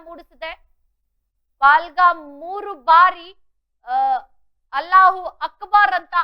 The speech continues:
ಆಪರೇಟರ್ ಹೇಳಿರುವಂತದ್ದು. ಅಟ್ಯಾಕ್ ಪೂರ್ವ ನಿಯೋಜಿತ ಕೃತ್ಯನ ದಾಳಿಯ ಭಯಾನಕ ವಿಡಿಯೋ ಮ-, ವೈರಲ್ ಆಗಿರುವಂತದ್ದು. ದೃಶ್ಯದಲ್ಲಿ ನಾವೇನ್ ನೋಡ್ತಾ ಇದ್ದೀವಿ, ಈ ವಿಡಿಯೋ ಈಗ ಬಹಳಷ್ಟು ಅನುಮಾನಕ್ಕೆ ಕಾರಣವಾಗಿದೆ.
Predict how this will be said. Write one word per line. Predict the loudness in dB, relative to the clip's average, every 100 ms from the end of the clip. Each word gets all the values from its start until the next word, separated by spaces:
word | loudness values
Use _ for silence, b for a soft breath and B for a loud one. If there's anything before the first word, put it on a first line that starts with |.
| 0
ಆಪರೇಟರ್ | 0 0 -6 -10 -14 -14
ಹೇಳಿರುವಂತದ್ದು. | -12 -12 -16 -18 -18 -18 -20 -20 -20 _ _ _ _ _ _ _ _ _ _ _ _ -4
ಅಟ್ಯಾಕ್ | -2 2 2 2 -4 -14 _
ಪೂರ್ವ | -14 -12 -2 -2
ನಿಯೋಜಿತ | -4 -10 -8 -8 -10 -8 -8 -10
ಕೃತ್ಯನ | -20 -20 _ -2 0 0 -2 -6 -6 -12 _ _ _ _ _ _ _ _
ದಾಳಿಯ | 2 2 2 -4 -6
ಭಯಾನಕ | -6 -8 0 2 2 -4 -4 0 0
ವಿಡಿಯೋ | -2 -18 -14 -12 -12
ಮ-, | -10 -10 -10 -8
ವೈರಲ್ | -8 -8 -2
ಆಗಿರುವಂತದ್ದು. | -2 -2 -8 -16 -16 -18 -18 -16
ದೃಶ್ಯದಲ್ಲಿ | -16 -14 -12 -12 -8
ನಾವೇನ್ | -6 -4 -6
ನೋಡ್ತಾ | -8 -10 -4 0 0
ಇದ್ದೀವಿ, | -2 -18 -20 -20 _ _ _ _ _ -20 -20 -20 _ _ _ _ _ _ _
ಈ | -14 -12
ವಿಡಿಯೋ | -12 -12 -6 -6
ಈಗ | -6 -10
ಬಹಳಷ್ಟು | -2 0 0 -8 -16 _ -20 _ -12
ಅನುಮಾನಕ್ಕೆ | -12 -12 -10 -10 -12 -18 -20 -20
ಕಾರಣವಾಗಿದೆ. | -2 0 0 -2 -6 -6 -6 _ _